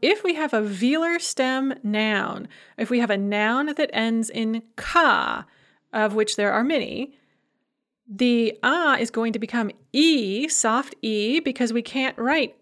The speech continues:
"E" after "ka". So respublika, republic,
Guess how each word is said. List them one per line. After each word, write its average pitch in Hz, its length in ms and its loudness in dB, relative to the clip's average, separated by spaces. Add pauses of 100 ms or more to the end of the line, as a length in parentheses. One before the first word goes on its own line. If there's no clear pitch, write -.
(140)
"E" 214 600 4 (260)
after 202 440 0
"ka". - 440 -8 (880)
So - 180 2
respublika, 294 1040 0 (240)
republic, - 880 -2